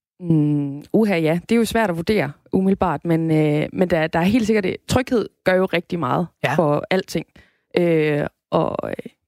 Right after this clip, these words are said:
Speaker 1: glæde, tror jeg, også tilføjer rigtig meget godt til alt, hvad man måtte foretage sig. Så, øh, de to ting, tror jeg i hvert fald, at jeg mærker rigtig meget af i mit studie, øh, og bidrager til, at jeg har lyst til at være bedre til det. Øh, og, og dygtiggøre mig i, hvad jeg foretager mig, fordi jeg synes, det simpelthen er interessant.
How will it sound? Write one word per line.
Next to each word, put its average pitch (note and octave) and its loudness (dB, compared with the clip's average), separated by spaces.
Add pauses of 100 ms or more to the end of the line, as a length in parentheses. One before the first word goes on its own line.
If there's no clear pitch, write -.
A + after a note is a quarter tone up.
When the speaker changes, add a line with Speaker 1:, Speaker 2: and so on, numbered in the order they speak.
Speaker 1:
glæde, F#3+ 4
tror A3 0
jeg, F#3+ 2
også F#3 0
tilføjer G3+ 0
rigtig E3+ 0
meget E3+ 2
godt F3+ 0
til - 0
alt, F3 0
hvad E3+ 0
man D#3 2
måtte D#3 0
foretage E3+ 0
sig. D3+ -4 (520)
Så, E3 0
øh, E3 2
de A#3 2
to A3+ 0
ting, G3 -4
tror F#3+ 2
jeg F3 2
i E3+ 2
hvert F3 0
fald, E3+ -2
at E3 -4
jeg F3 2
mærker F3 0
rigtig F3+ 0
meget D#3 2
af D#3 2
i - 0
mit E3 2
studie, - 0 (240)
øh, D#3 0 (120)
og E3 0
bidrager G3 2
til, F#3+ 0
at E3+ -2
jeg F3+ 2
har F#3 4
lyst F#3+ 0
til - -2
at E3+ 0
være D#3 0
bedre E3+ 0
til - -6
det. D#3 -2 (800)
Øh, D#3+ 2 (1080)
og, D#3 2
og - 0
dygtiggøre E3+ 0
mig C#3+ -2
i, E3+ 4
hvad D#3+ 2
jeg D#3 0
foretager F3 2
mig, D3 -2
fordi E3 -2
jeg D#3+ 2
synes, F3 0
det E3 -6
simpelthen E3 2
er D3 2
interessant. D#3 -2